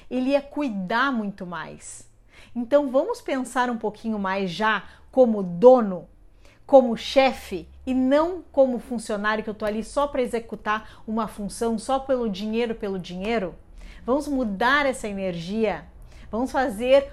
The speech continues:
com, com que as coisas fluam melhor e assim a gente se sinta melhor naquele espaço e tudo melhore ao nosso redor?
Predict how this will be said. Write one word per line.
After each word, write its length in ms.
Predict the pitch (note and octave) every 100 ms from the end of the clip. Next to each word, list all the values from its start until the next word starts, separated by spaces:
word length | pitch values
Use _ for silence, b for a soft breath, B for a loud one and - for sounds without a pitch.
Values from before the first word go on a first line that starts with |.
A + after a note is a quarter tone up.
| -
com, 180 | - B3 A3 - - -
com 180 | A3+ B3
que 80 | B3+
as 160 | A#3+ -
coisas 360 | B3+ C4 B3
fluam 480 | - - D4+ D#4+ C4
melhor 540 | A3+ G3 F#3 G#3+ A#3 B B
e 80 | A#3+
assim 300 | B3 A#3+ B3+
a 20 |
gente 200 | C4 B3
se 160 | A#3 A#3
sinta 500 | - - D#4 E4 C4+
melhor 400 | B3 A3 G3+ G3+
naquele 320 | G3+ G3+ G3
espaço 540 | F#3 - G3+ G3+ - F#3 B B
e 120 | B3 A#3+ -
tudo 340 | E4+ F4 C4 A#3
melhore 400 | A3+ G#3+ G#3 G3
ao 80 |
nosso 240 | F3+ E3+ -
redor? 420 | F3 F3 A3 G#3+